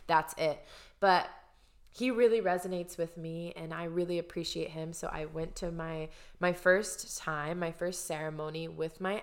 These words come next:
ex. We went together, and after that period of time, it just, like, it blew my mind. Like, I couldn't believe how fast the results are. Like, it's,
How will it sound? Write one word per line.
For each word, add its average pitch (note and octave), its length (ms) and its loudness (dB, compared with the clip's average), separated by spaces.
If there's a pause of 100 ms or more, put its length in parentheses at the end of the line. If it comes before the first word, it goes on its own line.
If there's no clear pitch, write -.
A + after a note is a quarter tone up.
(200)
ex. - 260 -14
We E3+ 120 -10
went E3+ 180 -10
together, E3 680 -4 (400)
and E3+ 480 -2
after D#3 320 0
that E3+ 240 0 (240)
period E3+ 260 -2
of E3+ 80 -2
time, G3 360 -2 (100)
it E3+ 160 -2
just, E3 260 0
like, E3 180 0 (240)
it F3+ 200 4
blew G3+ 300 4
my F#3 200 4
mind. D#3+ 560 -4
Like, D#3 180 -6
I E3 140 0
couldn't F#3+ 420 -4
believe E3 640 -2 (640)
how F3 840 10
fast F3 1000 6 (580)
the F#3+ 200 6
results F3 680 2
are. E4 360 4
Like, G#3 220 2
it's, F#3+ 260 2